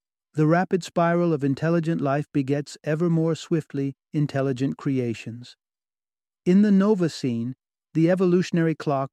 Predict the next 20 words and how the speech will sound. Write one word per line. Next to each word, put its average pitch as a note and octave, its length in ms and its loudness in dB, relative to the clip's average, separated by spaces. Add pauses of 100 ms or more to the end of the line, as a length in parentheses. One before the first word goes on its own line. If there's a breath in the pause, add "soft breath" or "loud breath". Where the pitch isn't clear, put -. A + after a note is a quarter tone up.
won't D#3 400 0
just C3+ 360 -6
tick. - 320 -6 (580)
It E3+ 140 2
will E3 220 2
race, D3 600 -2 (340)
accelerating F#3 920 0
the F3+ 100 0
birth D#3+ 420 0
of E3+ 140 -4
the D#3 120 -4
future C#3 540 -2 (280)
at D3 100 -2
a D3 80 0
tempo F3 480 -2
that C#3+ 160 -6
transcends D#3 680 -2
our C3+ 120 -2
humble D3 320 -2
beginnings. B2 720 -4